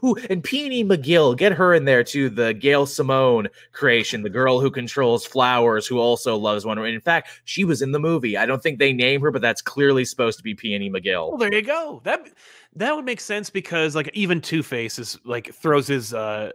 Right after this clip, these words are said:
Speaker 2: his, his hat in the ring during
Speaker 1: He
Speaker 2: Battle for
Speaker 1: does.
Speaker 2: the Cowl. So, yeah, go for it. Uh, Kassan goes back, says, "Maybe it's just because I wanna see this damn story animated, but I think Family Business, the Family Business template,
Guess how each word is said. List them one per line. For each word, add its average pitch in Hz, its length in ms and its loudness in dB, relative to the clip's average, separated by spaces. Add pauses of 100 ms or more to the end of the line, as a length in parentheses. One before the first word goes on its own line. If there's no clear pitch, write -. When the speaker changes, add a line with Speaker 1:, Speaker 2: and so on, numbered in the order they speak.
Speaker 2:
his, 113 440 -10
his 127 180 -14
hat 139 220 -2
in 131 60 -8
the 135 80 0
ring 123 340 0
during 120 220 -2
Speaker 1:
He 98 60 -4
Speaker 2:
Battle 95 220 2
for 90 60 -2
Speaker 1:
does. - 80 -12
Speaker 2:
the 107 60 -14
Cowl. 117 340 0
So, 120 240 -2
yeah, 120 240 0
go 110 240 0
for 87 340 -6
it. 80 100 -16 (680)
Uh, 117 260 0
Kassan 180 420 2
goes 175 160 6
back, 190 340 4
says, 151 180 0
"Maybe 202 300 4
it's 165 80 0
just - 240 -4 (160)
because 139 300 -2
I 131 100 0
wanna 131 300 0
see 139 180 -4
this 127 160 -6
damn 127 180 -4
story 123 300 -6
animated, 131 300 -4
but 160 100 4
I 202 40 4
think 196 180 -6
Family 175 360 2
Business, 120 640 -2 (320)
the 139 100 -4
Family 190 220 4
Business 147 340 2
template, 135 420 -2